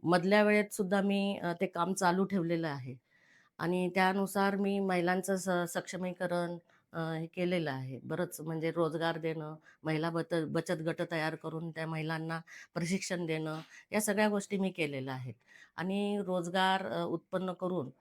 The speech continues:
अ, त्यांना त्यांच्या हाताला काम देणं, हे सुद्धा खूप महत्त्वाचं असतं. आपण खूप मोठ्या मोठ्या गोष्टी बोलतो, परंतु ज्यावेळेस, अ, महिला म्हणतात की, "बाबा, आमच्या हाताला कामच नाहीये," तर त्यावेळेस मग हा प्रश्न, अ, खूप मोठा,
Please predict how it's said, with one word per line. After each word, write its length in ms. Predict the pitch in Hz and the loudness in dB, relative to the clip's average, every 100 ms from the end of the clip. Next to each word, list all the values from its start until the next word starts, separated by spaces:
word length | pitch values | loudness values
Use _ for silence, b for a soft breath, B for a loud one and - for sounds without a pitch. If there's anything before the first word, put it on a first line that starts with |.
| b b | b b
अ, 260 | - 156 156 - | -12 -8 -8 -6
त्यांना 520 | 175 180 185 185 185 - - | -4 0 0 0 -4 -8 -6
त्यांच्या 260 | 175 190 185 | -4 0 0
हाताला 320 | 160 180 185 | 0 0 -2
काम 320 | - 185 190 | 0 -2 0
देणं, 280 | 175 147 139 - B B | -2 -2 -6 -12 B B
हे 120 | 185 190 | -2 0
सुद्धा 260 | 190 185 185 | 0 -4 -2
खूप 140 | 180 | -4
महत्त्वाचं 500 | 180 180 170 165 170 | 0 0 2 0 2
असतं. 340 | 160 139 - 135 B B B | 0 0 -6 -12 B B B
आपण 220 | - 208 208 | -2 0 2
खूप 200 | 202 202 | 2 2
मोठ्या 220 | 196 196 | 2 2
मोठ्या 240 | 196 190 | 0 0
गोष्टी 320 | 185 185 - 180 | 0 -2 -2 2
बोलतो, 400 | 175 160 123 120 _ _ _ | 2 2 -4 -10 _ _ _
परंतु 240 | - 180 190 | -2 0 2
ज्यावेळेस, 520 | 175 190 196 208 202 | 4 6 6 4 4
अ, 760 | 202 202 196 - 170 165 160 160 | 4 6 4 2 0 0 0 -2
महिला 340 | 160 180 190 | 0 2 4
म्हणतात 340 | 208 196 190 185 - | 4 4 2 -2 -4
की, 80 | 185 | -4
"बाबा, 280 | 180 185 | -2 0
आमच्या 320 | 185 175 180 185 | 0 -2 0 0
हाताला 320 | 143 170 196 | 0 -2 0
कामच 460 | 190 190 214 208 | 6 6 6 4
नाहीये," 340 | 202 175 147 131 B B B - | 2 0 0 -6 B B B -4
तर 60 | 190 190 | -2 2
त्यावेळेस 440 | 196 202 214 220 | 2 4 2 4
मग 100 | 214 | 2
हा 140 | 202 190 | 2 2
प्रश्न, 560 | 185 190 196 196 202 - | 2 0 2 0 0 -2
अ, 180 | 175 170 - | -6 -6 -6
खूप 220 | 185 190 | -8 -2
मोठा, 320 | 180 180 | -2 0